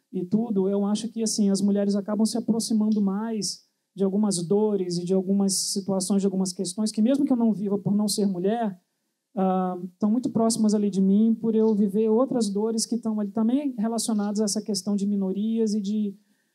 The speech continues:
né, que muitas vezes nem é minoria numérica, né, que é o caso das mulheres, né, uma mino-, é, é uma situação de, de apagamento, né,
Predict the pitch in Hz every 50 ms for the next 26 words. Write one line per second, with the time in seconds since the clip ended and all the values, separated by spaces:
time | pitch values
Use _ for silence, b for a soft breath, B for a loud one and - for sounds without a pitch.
0 | b b b b 196 202 214 196 190 - 190 196 214 190 202 208 226 220 185 220
1 | 214 196 214 220 247 247 226 214 220 214 214 208 202 208 208 214 240 233 208 185
2 | 185 190 185 180 185 175 180 190 208 208 - - - - 180 170 170 - 165 170
3 | - 185 185 185 190 185 190 185 185 175 202 214 214 196 175 170 170 170 170 175
4 | 175 180 185 185 185 185 190 196 190 175 175 170 170 170 175 170 170 175 185 196
5 | 180 - 190 185 - 202 202 190 196 202 196 196 185 _ _ _ _ _ b b
6 | b b b _ _ _ _ _ _ _ _ _ _ _ _ _ _ _ _ _
7 | - - 165 175 196 190 190 196 190 190 185 185 185 185 185 226 226 269 269 233
8 | 208 202 202 190 190 190 185 196 214 226 214